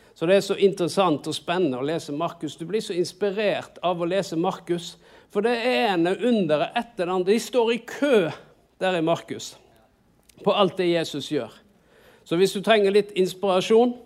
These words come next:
les Markus. Så la oss lese litt i Markus, så må du henge med. De kom til Kapernaum, og da det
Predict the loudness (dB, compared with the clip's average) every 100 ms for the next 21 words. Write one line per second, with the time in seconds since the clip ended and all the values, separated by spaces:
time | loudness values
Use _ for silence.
0 | _ -20 -20 _ -10 -6 -6 -8 -16 -4
1 | 0 0 0 -4 -4 -6 -12 -18 -20 _
2 | _ _ _ _ _ _ _ _ _ _
3 | _ _ _ _ _ _ _ _ _ _
4 | _ _ 4 6 6 2 -16 -20 _ _
5 | _ 0 2 2 2 2 2 -2 -2 -2
6 | -2 -2 -6 -16 -16 -20 _ _ _ -6
7 | -2 0 0 0 -2 -2 -6 -12 _ _
8 | _ _ _ _ _ _ _ _ _ _
9 | _ _ _ _ _ _ _ _ _ _
10 | _ _ _ _ _ _ _ _ _ -4
11 | 2 2 2 0 -2 -4 -6 -8 -6 0
12 | 0 0 -6 -14 -20 _ _ _ _ _
13 | _ _ _ _ _ _ -6 -4 -2